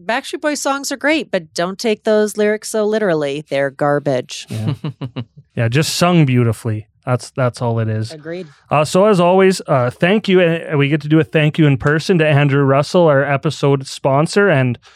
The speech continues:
Speaker 2: uh, congratulations on renewing in, in January already. Uh, really looking forward to that. Thank you, of course, to Bo's Bar and Stage as always. And Ryan and Riley, again, I, I hope you, did you get some headshots there in Call of Duty or, or what was going on back there? Yeah, but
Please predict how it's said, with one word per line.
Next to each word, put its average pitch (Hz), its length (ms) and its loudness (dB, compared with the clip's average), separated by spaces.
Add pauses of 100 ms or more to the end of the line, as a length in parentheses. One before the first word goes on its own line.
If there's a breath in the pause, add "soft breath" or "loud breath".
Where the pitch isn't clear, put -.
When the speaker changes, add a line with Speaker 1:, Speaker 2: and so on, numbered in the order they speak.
(300 soft breath)
Speaker 2:
uh, 127 320 2
congratulations 160 840 2
on 160 160 2
renewing 143 460 4
in, 143 160 2
in 135 220 2
January 143 800 2
already. 139 480 2
Uh, 113 200 0
really 131 260 2
looking 131 320 0
forward 131 380 0
to 135 80 0
that. 143 260 0 (140)
Thank 185 240 0
you, 190 140 4
of 165 120 -2
course, 196 440 0
to - 140 0
Bo's 151 360 2
Bar 151 240 2
and 143 120 0
Stage 143 400 0
as 139 140 0
always. 143 400 2
And 139 340 0 (120)
Ryan 170 300 2
and 180 120 4
Riley, 175 320 4
again, 156 320 2
I, 135 220 0
I - 20 2
hope 160 240 2
you, 151 240 2 (260)
did 147 140 2
you 160 60 4
get 170 180 2
some 165 140 2
headshots 160 580 2
there 180 180 4
in 160 120 2
Call 151 260 2
of 135 140 0
Duty 165 340 4
or, 135 160 2
or 131 160 2
what 143 160 4
was 135 140 -2
going 135 200 2
on 131 200 2
back 113 260 -2
there? 113 160 -4
Yeah, 117 180 -2
but 117 160 -6